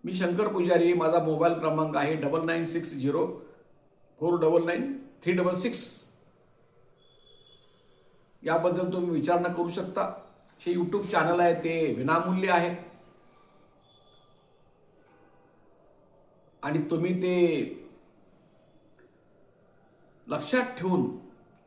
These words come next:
सबस्क्राईब करा, लाईक करा. याबद्दलची भूमिका सर्वांच्यापर्यंत न्या. अठ्ठावीस तारखेला आम्ही नागपूरचे अप्पर कामगार आयुक्त आहेत, त्यांना निवेदन देणार आहोत.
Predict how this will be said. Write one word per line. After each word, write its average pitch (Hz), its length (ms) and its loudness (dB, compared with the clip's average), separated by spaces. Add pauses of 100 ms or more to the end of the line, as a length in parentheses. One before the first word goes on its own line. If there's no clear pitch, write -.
सबस्क्राईब 196 500 0
करा, 151 300 2
लाईक 175 440 -2
करा. - 400 -2 (1080)
याबद्दलची 156 600 0
भूमिका 139 440 -2
सर्वांच्यापर्यंत 139 720 -2
न्या. 156 360 -4 (1200)
अठ्ठावीस - 520 -2
तारखेला 170 380 2
आम्ही 160 300 0
नागपूरचे 151 1000 -2 (600)
अप्पर - 280 0
कामगार 165 380 2
आयुक्त 156 280 0
आहेत, 135 140 -4
त्यांना 139 200 -4
निवेदन 151 360 -2
देणार 160 220 -2
आहोत. 156 260 0